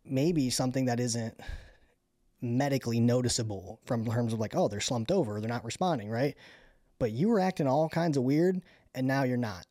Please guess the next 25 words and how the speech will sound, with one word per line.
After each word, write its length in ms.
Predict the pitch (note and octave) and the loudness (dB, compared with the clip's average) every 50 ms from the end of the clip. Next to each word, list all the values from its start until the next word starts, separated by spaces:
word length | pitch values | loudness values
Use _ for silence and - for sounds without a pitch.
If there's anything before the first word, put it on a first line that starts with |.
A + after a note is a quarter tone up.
| _ _ - | _ _ -4
That's 220 | B2 C3 C3 - | -2 -2 0 0
a 40 | D3 | 0
change 260 | C3+ - D3 D3 D3 C3+ | 0 0 2 2 2 2
in 60 | C3 | 2
behavior 380 | B2+ A#2 A#2 B2+ C3+ B2 B2+ | 2 0 0 0 0 0 0
that 140 | A#2+ A#2+ A2+ | 0 0 -2
you 140 | A#2 B2 B2+ | 0 0 0
have 120 | A#2+ A2+ | 0 -2
to 80 | - A#2+ | -2 -4
be 80 | A2+ A#2 | -4 -2
able 100 | A2+ G#2+ | -2 -4
to 80 | G#2+ | -4
recognize, 640 | G#2 A2+ A2+ - - A2 G2 F#2 E2 D#2 D#2+ - - | -4 -4 -4 -4 -6 -8 -8 -8 -8 -10 -12 -12 -10
right? 160 | A2 A2 A2+ | -8 -8 -8
Because 400 | - - - A2+ G#2+ F#2+ - - - _ _ _ _ _ _ _ _ _ _ - - - | -8 -6 -6 -6 -6 -6 -10 -14 -18 _ _ _ _ _ _ _ _ _ _ -20 -12 -6
that 220 | - A#2+ A#2 - - | -4 -4 -4 -4 -4
could 140 | C3+ A#2 | -4 -2
mean 260 | A#2 B2 B2+ B2 A2+ G#2+ | 0 0 0 0 0 -2
that 120 | G#2+ - | -4 -6
something 300 | - - A2+ G#2 A3 G#3+ | -6 -6 -6 -4 -4 -4
else 200 | G#2+ G#2+ G#2+ - | -2 -4 -4 -4
underlying 440 | A3 A3 G#3+ G#3 - G2+ G2+ G2 F#2 | -6 -6 -6 -6 -6 -6 -8 -8 -10
is 100 | F#2+ F#2+ | -10 -10
going 240 | G2 F#2 F#2+ F#2+ G2+ | -10 -10 -10 -10 -10
on, 240 | F#2+ F#2 F#2+ G2+ | -10 -10 -10 -12